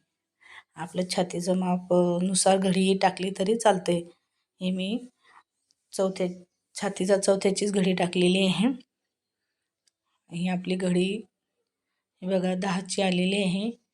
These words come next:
आणि आपली उंची, आता हिच्यामध्ये, अ, पावणे दहा बसलेली आहे, मला दहा पाहिजे, मी कपड्यावर वाढवून घेईल. हे बघा, पावणे दहा आहे आपलीवाली,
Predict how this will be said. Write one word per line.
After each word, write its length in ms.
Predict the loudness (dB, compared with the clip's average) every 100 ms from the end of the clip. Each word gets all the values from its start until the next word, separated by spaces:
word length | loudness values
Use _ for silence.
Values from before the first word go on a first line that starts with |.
| _ _ _ _ _ -8
आणि 240 | -4 -2
आपली 260 | -2 0 2
उंची, 520 | 4 2 0 -4 -6 -10 _ _ _ _ _ _ _ _ _ _ _
आता 220 | -10 -2 0
हिच्यामध्ये, 760 | 0 -2 0 0 0 0 0 -4 -16 _ _ _ _ _
अ, 40 | -4
पावणे 480 | -2 2 0 0
दहा 240 | -2 -2 -2
बसलेली 460 | -4 -2 0 0
आहे, 180 | 0 0 -2
मला 220 | 0 0
दहा 240 | 2 0
पाहिजे, 500 | -2 -6 -2 0 -2 -8 _ -20 -14 -4
मी 120 | -4
कपड्यावर 600 | 0 2 4 4 6 4 0 -8 _ _ 0
वाढवून 340 | 4 4 2
घेईल. 260 | 0 -2 -6 -14 _ _ _ _ _ _ _ _ _ -8
हे 120 | -4
बघा, 300 | -2 -2 -6 -10 _ _ _
पावणे 280 | -6 -2 0
दहा 280 | 0 -2 -2
आहे 200 | 0 0
आपलीवाली, 480 | -2 -2 0 0